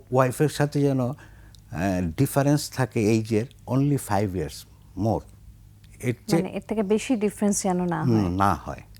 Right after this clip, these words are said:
Speaker 1: হ্যাঁ,
Speaker 2: আচ্ছা, আচ্ছা।
Speaker 1: তাহলে বেবি হওয়ার সম্ভাবনা খুবই কম।
Speaker 2: এটা তো তাহলে খুবই একটা
Speaker 1: হ্যাঁ, হ্যাঁ,
Speaker 2: সতর্কতামূলক
Speaker 1: সতর্ক,
Speaker 2: একটা
Speaker 1: হ্যাঁ।
Speaker 2: বিষয়।
Speaker 1: যদি বাবা মা সাবধান থাকে,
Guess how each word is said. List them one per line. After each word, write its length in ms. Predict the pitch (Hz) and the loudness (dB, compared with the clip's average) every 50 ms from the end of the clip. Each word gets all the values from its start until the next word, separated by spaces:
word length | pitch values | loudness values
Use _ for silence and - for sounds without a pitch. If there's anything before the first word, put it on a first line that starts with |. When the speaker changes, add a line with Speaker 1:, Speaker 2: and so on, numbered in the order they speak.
| - - | -10 -4
Speaker 1:
হ্যাঁ, 180 | - 160 202 202 | -2 0 2 0
Speaker 2:
আচ্ছা, 140 | - - - | 0 -2 -4
আচ্ছা। 260 | - - - - - - - | -10 -14 -14 -16 -12 -6 -2
Speaker 1:
তাহলে 280 | 101 117 120 135 151 | 0 2 2 4 2
বেবি 360 | 110 82 110 110 113 123 143 | 2 4 2 2 2 2 0
হওয়ার 220 | 131 110 127 131 123 | 0 0 -2 -4 -4
সম্ভাবনা 580 | - - 131 123 123 120 123 127 139 165 202 - - - - - - - - - | -4 -2 -2 -2 0 0 -2 0 0 -2 -2 -4 -8 -16 -20 -20 -20 -20 -20 -8
খুবই 260 | - - 127 123 113 | -2 -2 0 0 0
কম। 300 | 104 - - 87 73 - - - - - - - - - - - - - - - - - - - - - - - - - - - - - - - - - - | -2 -2 -4 -4 -4 -6 -8 -16 -20 -20 -20 -20 -20 -20 -20 -20 -20 -20 -20 -20 -20 -20 -20 -20 -20 -20 -20 -20 -20 -20 -20 -20 -20 -20 -20 -20 -20 -16 -12
Speaker 2:
এটা 180 | - - - 208 | -12 -10 -8 -8
তো 100 | - 220 | -6 -4
তাহলে 300 | 208 208 202 214 214 208 | -4 -2 -2 -2 -2 -4
খুবই 300 | - - - 214 208 220 | -4 -4 -4 0 0 0
একটা 280 | 202 190 - - 202 196 - - | 0 0 -2 -4 -6 -4 -2 0
Speaker 1:
হ্যাঁ, 120 | 208 185 - - 214 | -2 0 2 0 2
হ্যাঁ, 180 | 202 117 165 208 | 4 4 2 2
Speaker 2:
সতর্কতামূলক 580 | - - 214 208 214 196 196 196 190 190 190 180 | 4 4 6 6 6 4 4 4 4 4 4 4
Speaker 1:
সতর্ক, 40 | |
Speaker 2:
একটা 320 | - 180 175 - - 185 175 | 2 2 0 0 -2 -2 0
Speaker 1:
হ্যাঁ। 140 | 165 170 165 | 0 0 -4
Speaker 2:
বিষয়। 380 | 147 - 175 165 160 160 170 175 - 110 | -4 -2 -4 -4 -4 -4 -6 -6 -4 -4
Speaker 1:
যদি 260 | 110 110 127 156 202 - - - - - - - | -2 0 0 -2 -2 -4 -10 -20 -20 -14 -8 -4
বাবা 180 | 107 110 113 | -4 -2 0
মা 240 | 117 117 120 143 160 - | 0 0 0 -2 -2 -4
সাবধান 480 | - - - - - - - 113 120 | -4 -4 -4 -4 -6 -10 -10 -8 -8
থাকে, 340 | 113 - 135 - - 208 233 | -6 -6 -8 -6 -6 -6 -8